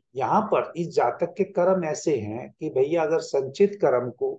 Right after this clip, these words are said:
काटना है तो प्रारब्ध कर्म जो इस जीवन में हमको करने हैं वो इसको लोगों का mass leader बनने के लिए करना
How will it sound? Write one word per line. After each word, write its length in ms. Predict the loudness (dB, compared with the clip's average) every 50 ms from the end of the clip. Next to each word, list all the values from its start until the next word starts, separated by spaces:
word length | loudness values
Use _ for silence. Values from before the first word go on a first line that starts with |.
| _
काटना 460 | 0 0 0 0 -2 -6 -8 -6 -4 -4
है 220 | -4 -4 -4 -4
तो 140 | -2 -2 -2
प्रारब्ध 680 | -2 0 2 2 4 4 4 4 4 2 0 -2 -4
कर्म 360 | -4 0 0 2 2 0 0 0
जो 200 | 2 2 2 2 2 -2
इस 180 | -4 -4 -4
जीवन 320 | -4 -2 0 2 2 2 0
में 140 | -2 -2
हमको 320 | -4 -4 -6 -6 -2 -2 -2
करने 440 | -2 0 -2 -2 -2 -2 -6 -6 -6
हैं 280 | -8 -8 -8 -10 -10 -14 _ -20 -20 _ _ _ -4
वो 280 | 2 4 4 4 2 0 -8
इसको 380 | -8 -10 -8 -4 0 2 2
लोगों 560 | 2 2 2 2 2 2 2 2 2 2 2
का 340 | 0 -4 -2 0 2 2 2 2 0 -4 -6
mass 540 | -2 0 2 2 4 2 2 0 -2 -4 -8
leader 380 | -8 -8 -6 -4 0 0 0 0
बनने 420 | 0 -2 -2 -2 -2 -4 -6 -8 -10
के 220 | -8 -6 -6 -6
लिए 260 | -6 -6 -6 -4 -6
करना 420 | -4 -4 -4 -4 -4 -6 -8 -12